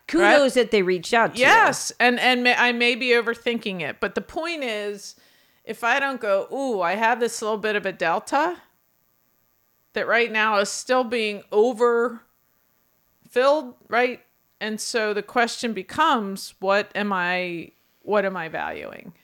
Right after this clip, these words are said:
Speaker 1: Right.
Speaker 2: You know, and I'm still, you know, my parents are, are, are elderly and, and, you know, starting to fail. So I just think it's, it's just sort of like there is a little bit of a gap where you have to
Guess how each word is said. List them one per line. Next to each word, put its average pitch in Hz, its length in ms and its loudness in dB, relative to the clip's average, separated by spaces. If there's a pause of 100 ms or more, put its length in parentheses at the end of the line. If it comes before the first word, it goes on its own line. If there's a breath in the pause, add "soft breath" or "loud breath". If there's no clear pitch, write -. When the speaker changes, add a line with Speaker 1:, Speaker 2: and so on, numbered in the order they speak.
(140)
Speaker 1:
Right. 196 280 -4
Speaker 2:
You 190 80 -6
know, 196 100 -6
and 175 140 -6
I'm 175 140 -6
still, 175 720 0 (480 soft breath)
you 196 160 -8
know, 147 500 -10 (460)
my 185 220 0
parents 185 760 -8
are, - 280 -14 (100)
are, 151 320 -6
are 165 240 -2
elderly 143 640 -4
and, 139 300 -8
and, 165 320 -10
you 196 100 -6
know, 165 180 -4
starting 180 360 -6
to - 60 -14
fail. 180 160 -6
So 214 160 -4
I 226 80 -2
just 285 300 -6
think 240 240 -6
it's, - 280 -8
it's - 240 -12
just - 220 -10
sort 220 240 -2
of 185 100 -6
like 190 280 -4
there 190 140 -2
is 233 160 -2
a 247 60 -4
little 208 380 -2 (160)
bit 208 140 0
of 190 100 -2
a 190 80 -4 (240)
gap 196 380 2
where 185 120 -2
you 175 220 -4
have 170 360 -2
to 185 100 -14